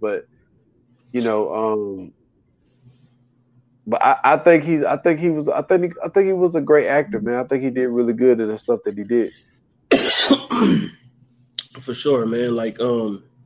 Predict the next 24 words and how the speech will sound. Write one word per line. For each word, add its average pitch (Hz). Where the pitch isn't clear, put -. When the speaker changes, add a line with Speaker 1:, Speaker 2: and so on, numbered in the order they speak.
Speaker 2:
he 151
was 135
in 127
three 151
major 139
movies: 131
in 117
Romeo 127
Must 120
Die, 113
Cradle 117
to 113
the 110
Grave, 107
um, 104
Exit 104
Wounds, 107
and 104
he's 160
one 170
of 160
those 147
guys. 131
Like, 113